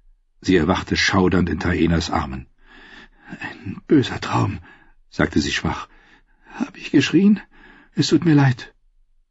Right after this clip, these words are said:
„Träume zerfallen bei Tageslicht zu Staub. War es wieder der Zwerg?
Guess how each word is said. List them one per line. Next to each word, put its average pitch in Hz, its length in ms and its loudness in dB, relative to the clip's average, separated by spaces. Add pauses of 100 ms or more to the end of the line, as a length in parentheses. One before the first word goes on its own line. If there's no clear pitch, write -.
(240)
„Träume 180 540 6
zerfallen 151 560 4
bei 139 140 4
Tageslicht 135 680 2
zu 139 120 -2
Staub. 151 600 0 (180)
War 110 280 4
es 101 180 2
wieder 123 300 4
der 151 260 2
Zwerg? 92 720 -2